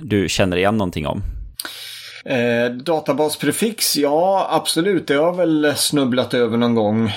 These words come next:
Speaker 2: Ehm, men, eh, inte, inte de sista åren, skulle jag nog säga. Så att
Speaker 1: Nej.
Speaker 2: det är nog som du säger, att det där, det där används inte längre. Men, eh, men du får gär-, du,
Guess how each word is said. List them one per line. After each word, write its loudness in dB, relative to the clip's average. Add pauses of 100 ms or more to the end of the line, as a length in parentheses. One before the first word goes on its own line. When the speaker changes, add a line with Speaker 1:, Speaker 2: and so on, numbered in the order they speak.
(280)
Speaker 2:
Ehm, 2 (220)
men, 2
eh, -2 (520)
inte, 2
inte 0
de 2
sista 0
åren, 0
skulle -2
jag 2
nog 0
säga. 0
Så -8
att 0
Speaker 1:
Nej. 2
Speaker 2:
det 0
är 4
nog 2
som 0
du 2
säger, 2
att 0
det 0
där, 2
det 0
där 2
används 2
inte 0
längre. 0 (260)
Men, 0
eh, 2
men 0
du 2
får 0
gär-, 0
du, 0